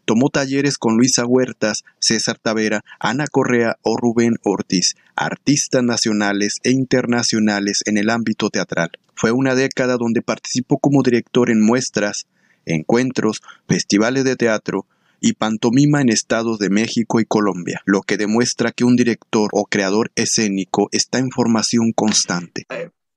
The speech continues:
Speaker 2: la situación se mantiene igual que hace, hace décadas, maestro, en cuanto al teatro. ¿Usted siente que ha cambiado, ha habido un impulso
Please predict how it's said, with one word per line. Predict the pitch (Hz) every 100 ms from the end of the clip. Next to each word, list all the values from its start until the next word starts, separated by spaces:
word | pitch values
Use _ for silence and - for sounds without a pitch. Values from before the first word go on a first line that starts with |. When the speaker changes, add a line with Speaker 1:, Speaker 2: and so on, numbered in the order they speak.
| _
Speaker 2:
la | 151 147
situación | - 165 143 190
se | 185 185
mantiene | 151 143 156 160 160 151
igual | 135 135 147 147
que | 151 135 113 -
hace, | 120 - 143 135 135
hace | 117 - 131
décadas, | 131 - 127 120
maestro, | 120 120 117 120
en | 113
cuanto | 113 107 117
al | 107
teatro. | 123 123 123 170 - _
¿Usted | 110 - 131
siente | 131 127 135
que | 127
ha | 127
cambiado, | 127 123 127 127 127
ha |
habido | 120 120
un | 123
impulso | 123 120 131 120